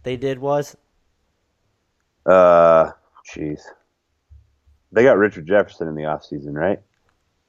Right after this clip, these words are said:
Speaker 1: Yeah, well, I actually know what it is. It was
Speaker 2: Yeah, I wouldn't know. I, I was trying to think, but yeah.
Speaker 1: It was the great
Speaker 2: Gotcha.
Speaker 1: Nando Di Colo for Austin
Speaker 2: Huh.
Speaker 1: Day blockbuster with the Raptors in twenty fourteen.
Speaker 2: Holy
Speaker 1: It's like,
Speaker 2: cow.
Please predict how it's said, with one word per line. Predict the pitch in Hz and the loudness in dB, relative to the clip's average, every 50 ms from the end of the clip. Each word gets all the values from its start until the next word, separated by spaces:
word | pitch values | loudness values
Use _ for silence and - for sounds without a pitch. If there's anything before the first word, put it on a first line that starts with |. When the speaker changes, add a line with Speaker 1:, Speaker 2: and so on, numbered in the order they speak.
| _ _ _ | _ _ _
Speaker 1:
Yeah, | 113 120 117 113 113 - _ _ | -10 -6 -6 -6 -6 -8 _ _
well, | 131 127 117 113 110 110 - _ _ _ _ _ _ - | -6 -4 -4 -4 -4 -6 -8 _ _ _ _ _ _ -2
I | 147 170 | 0 2
actually | 180 190 170 - 156 147 | 2 2 0 -2 -4 -4
know | 143 143 139 139 143 | 0 2 2 2 2
what | 139 120 110 | 2 0 -2
it | 110 107 | -4 -4
is. | 113 104 90 87 - - | -4 -4 -6 -6 -12 -14
It | - 117 117 | -10 -8 -6
was | 107 117 120 117 110 101 92 - - _ - | -2 0 0 0 -2 -4 -8 -14 -16 _ 0
Speaker 2:
Yeah, | 98 92 87 | 2 4 4
I | 98 110 | 6 4
wouldn't | 110 107 95 87 82 | 4 2 2 0 -4
know. | 80 82 80 76 71 - _ _ - | -6 -6 -6 -8 -8 -12 _ _ -2
I, | 90 | 0
I | 101 98 98 101 | 0 2 2 2
was | 101 98 - | 0 0 -2
trying | - - 120 107 95 | -4 -2 -2 -2 -2
to | 85 | -6
think, | - - 85 78 73 | -8 -10 -10 -10 -8
but | - 82 76 - | -8 -8 -8 -4
yeah. | 78 85 143 151 | -2 0 0 0
Speaker 1:
It | 147 | 0
was | 143 127 113 | -2 -6 -8
the | 127 139 | -10 -12
great | 123 120 117 127 123 135 151 202 196 151 | -10 -10 -8 -4 -2 0 0 -2 -4 -8
Speaker 2:
Gotcha. | - - _ _ _ _ _ _ _ _ _ _ _ _ _ _ _ _ _ _ - | -12 -14 _ _ _ _ _ _ _ _ _ _ _ _ _ _ _ _ _ _ -18
Speaker 1:
Nando | 131 117 117 117 123 131 143 151 151 151 156 156 | -14 -8 -4 -2 -2 -2 -2 -2 0 0 0 -2
Di | 147 127 113 | -2 -6 -12
Colo | - - 135 135 135 139 139 135 131 131 131 127 131 - | -12 -4 -2 -2 0 0 2 0 2 0 0 -2 -4 -6
for | - - 127 117 - - | -8 -8 -8 -8 -6 -2
Austin | 110 123 131 - - - 175 | -2 -2 -2 -2 -2 -2 -2
Speaker 2:
Huh. | 127 | -2
Speaker 1:
Day | 101 117 120 123 120 | 0 -2 -2 -2 -2
blockbuster | 113 113 117 110 110 107 - - 110 107 - - 113 107 104 | -2 -2 0 0 0 0 -2 -6 -6 -6 -6 -8 -10 -8 -8
with | 107 104 | -8 -8
the | - 101 | -8 -8
Raptors | 101 104 101 104 - - 104 101 92 95 | -4 -2 -2 -2 -4 -6 -10 -12 -12 -12
in | 95 | -16
twenty | 90 - 117 107 104 98 | -16 -14 -12 -12 -12 -12
fourteen. | - - 95 90 - - - - - 87 - - _ _ _ _ _ - - | -12 -14 -14 -14 -14 -16 -18 -20 -18 -20 -20 -20 _ _ _ _ _ -4 0
Speaker 2:
Holy | 117 120 | 2 2
Speaker 1:
It's | 107 170 | 2 2
like, | 160 143 - - | 0 -2 -4 -6
Speaker 2:
cow. | 92 87 80 | -6 -6 -6